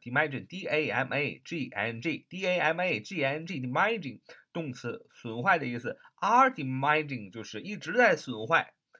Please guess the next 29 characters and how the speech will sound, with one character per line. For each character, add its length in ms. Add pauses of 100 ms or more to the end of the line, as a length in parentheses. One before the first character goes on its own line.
(1160)
一 80
直 140
在 160
损 200
坏， 260
现 280
在 140
进 160
行 140
时 180
一 80
直 120
在 180
损 240
坏 160
什 80
么？ 180 (420)
Their 520 (220)
cardiovascular 1200 (600)
system， 420 (160)
一 100
直 80
在 240
损 240
坏 180
他 220
们 160
的 300 (640)
cardiovascular，cardiovascular 3250